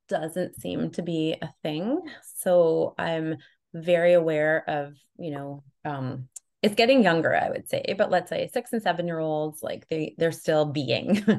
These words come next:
<laughs> they're still, like, feeling, they're still very embodied. Um, I'm very aware of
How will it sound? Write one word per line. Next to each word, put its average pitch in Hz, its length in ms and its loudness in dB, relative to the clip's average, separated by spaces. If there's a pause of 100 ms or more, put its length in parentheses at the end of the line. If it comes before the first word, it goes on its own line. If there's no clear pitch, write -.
(120)
<laughs> - 180 -20
they're 160 120 0
still, 156 360 0
like, 123 260 -2
feeling, 185 400 -2
they're 160 140 -4
still 156 320 -8
very 147 420 -6
embodied. 147 680 -2 (460)
Um, 151 260 2
I'm 233 380 4
very 330 320 2
aware 226 540 2
of 165 220 2